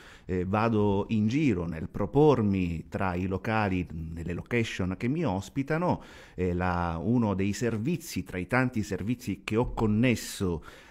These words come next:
eh, per la mia attività, è quello proprio di effettuare, se il titolare del,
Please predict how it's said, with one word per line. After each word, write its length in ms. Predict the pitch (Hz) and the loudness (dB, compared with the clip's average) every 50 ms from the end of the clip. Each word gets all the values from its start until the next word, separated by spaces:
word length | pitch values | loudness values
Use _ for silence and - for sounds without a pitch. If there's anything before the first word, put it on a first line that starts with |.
| - - - | -20 -12 -10
eh, 580 | 87 90 82 82 82 78 73 80 - 64 65 - | -8 -6 -6 -6 -6 -6 -8 -8 -10 -10 -12 -12
per 200 | - 85 82 - | -12 -12 -10 -6
la 80 | 90 95 | -4 -2
mia 160 | 104 120 123 | 0 0 0
attività, 500 | 104 - - 131 156 185 - - 98 101 | 0 -2 -2 -4 -4 -2 -2 0 2 2
è 140 | 127 151 - | 2 0 0
quello 260 | - 101 101 107 123 | 0 -2 0 0 0
proprio 400 | - - 113 120 120 - 104 98 | -2 0 -2 -2 0 0 -2 -2
di 340 | 95 95 104 104 104 101 - - | 0 0 0 0 0 -2 -4 -6
effettuare, 840 | 107 101 - - 117 - - - 151 175 196 175 135 101 - - - | -6 -6 -4 -6 -8 -6 -4 -4 -4 -2 0 0 0 0 -2 -4 -16
se 200 | - - - 107 | -14 -8 -4 -2
il 440 | 104 98 95 95 90 90 92 87 90 - | 0 0 0 0 0 -2 -2 -4 -6 -6
titolare 640 | - 101 - 95 92 98 107 113 110 101 92 92 | -8 -6 -4 -2 0 0 2 2 2 2 2 2
del, 600 | 90 95 98 101 101 98 98 95 92 90 87 - | 2 0 0 2 2 2 2 0 0 -2 -4 -8